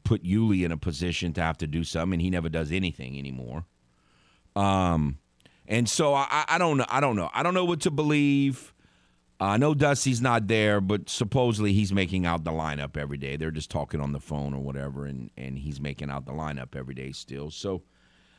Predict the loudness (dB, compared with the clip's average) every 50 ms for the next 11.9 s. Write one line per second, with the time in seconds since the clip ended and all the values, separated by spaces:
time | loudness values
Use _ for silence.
0 | _ _ -4 -2 0 2 4 4 4 4 2 2 2 2 2 2 4 4 4 4
1 | 4 2 2 2 2 2 2 2 2 2 2 0 -2 -2 -2 0 0 2 2 2
2 | 0 0 -2 -4 -6 -10 -12 -8 -4 -4 -2 -2 -4 -4 -6 -6 -6 -4 -2 0
3 | 2 4 4 2 2 0 0 0 2 4 4 4 4 2 2 0 -2 -2 -2 -2
4 | -2 -4 -4 -4 -2 0 0 2 2 2 2 0 0 0 -2 -4 -6 -4 -2 -2
5 | 0 0 -2 -2 -2 -4 -4 -6 -8 -10 -10 -10 -8 -6 -4 -2 -2 -2 -2 -2
6 | -2 -2 -2 -2 -2 -4 -6 -6 -6 -6 -4 -4 -4 -4 -4 -4 -4 -4 -4 -6
7 | -4 -2 -2 -2 -2 -2 -4 -6 -6 -8 -10 -12 -16 -18 -20 -20 _ _ _ _
8 | _ _ _ _ _ _ _ _ _ -6 -2 0 0 0 0 0 0 0 -2 -2
9 | -4 -4 -4 -4 -4 -4 -8 -4 0 0 2 2 2 2 0 0 -2 -4 -6 -10
10 | _ _ _ _ _ _ _ _ _ _ _ _ _ _ _ _ _ _ _ _
11 | _ _ _ _ _ _ _ _ _ _ _ -4 -2 -2 -2 -2 -4